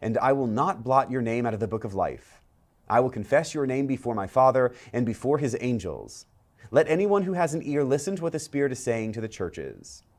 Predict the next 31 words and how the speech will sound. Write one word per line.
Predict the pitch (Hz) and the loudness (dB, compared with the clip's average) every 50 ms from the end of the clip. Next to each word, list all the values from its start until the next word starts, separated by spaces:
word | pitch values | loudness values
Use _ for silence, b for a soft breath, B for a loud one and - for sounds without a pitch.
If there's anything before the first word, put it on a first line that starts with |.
| _ _ _ _ _ _ _ _ _ _ _ _ _ _ b b b b b | _ _ _ _ _ _ _ _ _ _ _ _ _ _ b b b b b
Okay, | 160 156 147 - - - | 4 6 4 2 0 -4
so | - 123 | -4 0
let's | 131 175 208 - | 0 0 0 0
start | - - - 226 247 262 - - | -2 0 2 4 6 6 4 2
with | 101 101 87 80 78 - - _ _ _ _ _ _ _ _ _ _ _ _ _ _ _ _ _ _ _ _ _ | 0 -2 -2 -2 -4 -6 -10 _ _ _ _ _ _ _ _ _ _ _ _ _ _ _ _ _ _ _ _ _
what | 104 104 104 127 139 143 | -10 -2 2 2 4 4
is | 135 - | 2 2
Sardis? | - 127 104 87 - - - - - | 2 0 0 0 0 -4 -12 -12 -6
Where | 101 123 131 151 160 | 0 2 4 4 4
is | 160 156 | 4 2
Sardis | - 139 127 127 127 123 120 120 113 117 - | 4 4 6 6 6 6 6 4 4 2 -2
and | 120 110 | -2 -2
all | 104 101 | 0 0
that | 98 95 | 0 -2
good | - 90 - | -4 -6 -8
stuff? | - - - - _ B B B B B B B | -8 -10 -12 -12 _ B B B B B B B
So | - 170 165 151 - - - - _ _ | 6 8 8 8 8 4 0 -6 _ _
Sardis | - - - - 190 214 254 262 151 107 98 104 - - | -16 -10 -2 4 6 6 6 6 6 4 2 2 -2 -4
as | - - 113 120 123 190 | -4 0 0 2 2 0
a | |
city | 202 - - - 269 254 120 101 78 67 65 64 67 - - b b b b b | -2 -4 -4 0 0 2 2 0 -2 -6 -10 -12 -12 -14 -16 b b b b b
was | 135 143 139 110 | 2 2 2 2
very | 98 85 90 95 117 117 123 131 147 151 160 156 - - | -2 -8 -6 -2 0 2 4 4 2 2 0 -2 -4 -4
important | 127 123 117 - - - 139 139 131 - 95 98 92 90 - - | -4 -4 -4 -6 -6 -2 0 0 0 0 -2 -8 -10 -10 -8 -6
in | 113 110 107 | -4 -4 -2
this | 104 104 104 - - | -2 -2 -4 -6 -8
whole | - - - - 127 123 127 127 131 139 139 139 139 139 135 135 B B B | -12 -8 -2 2 4 4 4 4 4 4 4 4 2 2 0 -2 B B B
Western | B 98 92 107 120 123 - - - - - 123 123 120 120 120 117 120 117 - | B -2 0 2 2 0 -2 -8 -8 -4 -2 0 0 0 0 0 0 -2 -4 -4
Asia | 113 117 120 113 107 113 107 | -4 -4 -4 -2 -2 -2 -2
Minor | 101 98 101 104 107 101 98 92 | -2 -2 -4 -4 -4 -4 -6 -6
region. | 87 101 98 90 95 78 - - 50 - | -6 -8 -8 -8 -10 -10 -12 -12 -16 -20